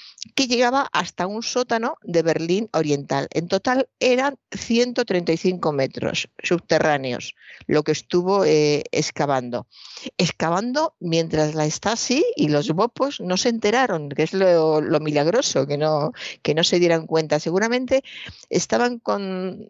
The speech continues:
más preocupados por la gente que intentaba, que incluso se lanzaba a las alambradas a ver si de cualquier manera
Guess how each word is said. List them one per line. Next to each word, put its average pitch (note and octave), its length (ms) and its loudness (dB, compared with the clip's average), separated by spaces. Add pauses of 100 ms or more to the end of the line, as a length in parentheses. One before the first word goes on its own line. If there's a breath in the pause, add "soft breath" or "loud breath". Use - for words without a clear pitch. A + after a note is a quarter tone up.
(100)
más G3 240 0
preocupados G#3 560 -2
por F#3+ 160 -4
la E3+ 100 0
gente G3+ 300 -2
que G3 100 0
intentaba, F#3 560 0
que F3 80 -8
incluso E3 280 -6
se F3+ 200 -2
lanzaba E3 640 0
a - 20 -6
las D3+ 220 0
alambradas D#3 800 0
a D3 40 2
ver D#3 140 0
si D#3+ 140 0
de D#3 100 4
cualquier D3+ 400 0
manera D3+ 500 0